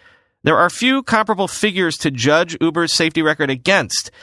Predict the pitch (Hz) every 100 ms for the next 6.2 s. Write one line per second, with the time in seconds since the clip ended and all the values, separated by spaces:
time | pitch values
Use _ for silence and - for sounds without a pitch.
0 | - - - 110 127 131 127 131 156 160
1 | 156 - 160 190 190 185 170 185 147 -
2 | - 151 - - 127 147 156 - 151 120
3 | - 147 - 147 139 139 127 120 113 120
4 | 120 - 113 107 131 120 117 110 107 101
5 | - 202 214 - 202 175 202 190 - 165
6 | 160 156